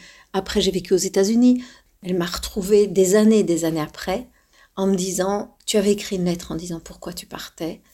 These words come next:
Et il ne s'est pas passé un mois sans que je la lise. Euh, et puis, je sais pas moi, quinze ans après, elle me recontacte.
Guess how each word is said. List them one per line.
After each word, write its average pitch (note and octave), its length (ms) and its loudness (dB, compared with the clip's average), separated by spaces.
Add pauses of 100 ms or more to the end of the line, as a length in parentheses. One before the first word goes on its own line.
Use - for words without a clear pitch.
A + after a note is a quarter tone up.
(580)
Et G3 60 -4
il F#3+ 60 0
ne F#3 40 0
s'est - 180 -4
pas G3 140 -4
passé G3 340 -4
un G#3 120 4
mois G3+ 220 2
sans F3 220 -4
que D#3 60 -6
je D#3 40 -6
la D#3 80 -8
lise. F3+ 500 -8 (460)
Euh, - 80 -12 (220)
et F3 100 -8
puis, - 320 -10
je F#3 120 -10
sais F3+ 180 -16
pas - 80 -14
moi, E3+ 200 -8
quinze F3 260 -4
ans D3 80 -6
après, E3+ 520 -10
elle E3 160 -8
me D#3+ 120 -6
recontacte. - 720 -18